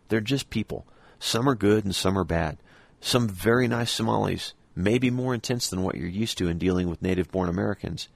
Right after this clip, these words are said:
because of what they've lived through, but that doesn't necessarily mean they're bad. So that gets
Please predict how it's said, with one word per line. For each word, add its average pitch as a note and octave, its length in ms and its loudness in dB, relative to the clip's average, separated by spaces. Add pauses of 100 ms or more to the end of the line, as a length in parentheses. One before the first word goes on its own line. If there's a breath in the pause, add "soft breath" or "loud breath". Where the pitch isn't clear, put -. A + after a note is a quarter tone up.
(280 soft breath)
because A2+ 280 -2
of F#2+ 80 -6
what F2 160 -2
they've F2+ 180 -2
lived B2+ 220 0
through, E2+ 260 -2 (360 loud breath)
but - 140 -8
that - 200 -10
doesn't C#3 300 -2
necessarily A2 560 0
mean F#2+ 160 0
they're F2+ 120 -2
bad. A#2+ 380 -4 (760 soft breath)
So - 160 -2
that G#3+ 200 2
gets - 480 -6